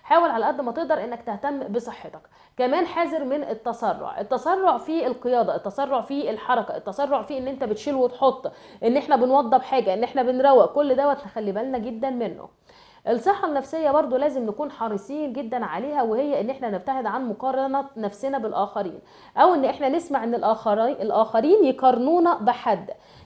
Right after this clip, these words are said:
ده هيخليك ان انت تكون محبط، هيخليك ان انت تعاني بشكل قوي جدًا يا برج الثور. برج الثور، دعمك بالاخرين،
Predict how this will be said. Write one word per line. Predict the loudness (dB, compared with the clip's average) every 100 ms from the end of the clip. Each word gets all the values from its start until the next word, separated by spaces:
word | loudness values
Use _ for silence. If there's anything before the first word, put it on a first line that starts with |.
| 2
ده | 4
هيخليك | 4 0 -2 -2 -4 -4
ان | -4
انت | -4 -6
تكون | -6 -6 -2
محبط، | -2 -2 -6 -16
هيخليك | -12 -10 -6
ان | -6
انت | -6 -6
تعاني | -6 -4 -4 -2
بشكل | -4 -6 -6
قوي | -2 0 0
جدًا | -2 -4
يا | -2
برج | 0 0 -2 -8
الثور. | -8 -8 -12 -14 _ _ _ -20 -18 2
برج | 6 6 8
الثور، | 6 4 0 0
دعمك | 0 -2 0 -2 -4 -6 -4
بالاخرين، | -4 0 -2 -2 -8 -10